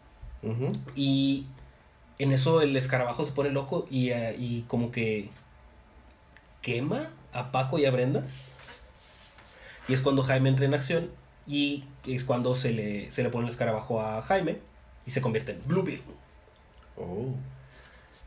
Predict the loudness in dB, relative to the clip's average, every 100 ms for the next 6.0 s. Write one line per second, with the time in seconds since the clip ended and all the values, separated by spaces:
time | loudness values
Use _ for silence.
0 | -20 -20 -10 -2 0 2 0 -2 2 4
1 | 4 0 -2 -2 -2 0 2 2 0 0
2 | 2 2 2 0 2 0 -4 -10 -12 -14
3 | -10 -6 -2 -2 0 -2 0 0 -2 0
4 | 0 0 2 2 2 -2 -2 -2 -2 -4
5 | -4 -2 2 2 2 0 0 2 2